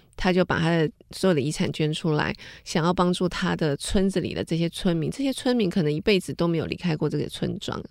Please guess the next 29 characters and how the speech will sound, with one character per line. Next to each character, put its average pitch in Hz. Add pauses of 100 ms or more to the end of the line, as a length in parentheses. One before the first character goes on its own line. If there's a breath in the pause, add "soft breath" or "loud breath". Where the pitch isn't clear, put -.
非 180
常 147
穷 -
困。 - (500 loud breath)
她 208
想 208
要 165
帮 180
助 190
她 185
的 165
这 165
个 160
村 165
民 156
可 -
以 151
有 139
机 -
会 175
坐 151
火 -
车 156
去 175
游 147
历 160
整 -
个 -
印 -